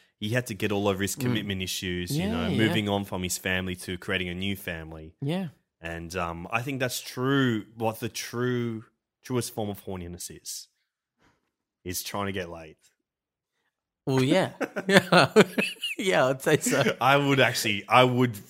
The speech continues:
Speaker 1: stand by that.
Speaker 2: Okay, that's something that you're willing to have on the record?
Speaker 1: Yeah.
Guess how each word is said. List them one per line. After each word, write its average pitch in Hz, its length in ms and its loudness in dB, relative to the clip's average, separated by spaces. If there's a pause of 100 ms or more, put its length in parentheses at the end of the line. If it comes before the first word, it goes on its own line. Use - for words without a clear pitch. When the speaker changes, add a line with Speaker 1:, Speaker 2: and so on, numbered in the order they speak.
Speaker 1:
stand 101 400 0
by 82 240 -2
that. 82 240 -10 (360)
Speaker 2:
Okay, 165 360 2
that's 160 260 4
something 175 320 2
that 143 200 0
you're 135 140 4
willing 139 260 0
to 143 40 2
have 139 200 2
on 139 180 0
the 139 80 0
record? 185 420 -2 (220)
Speaker 1:
Yeah. 98 220 2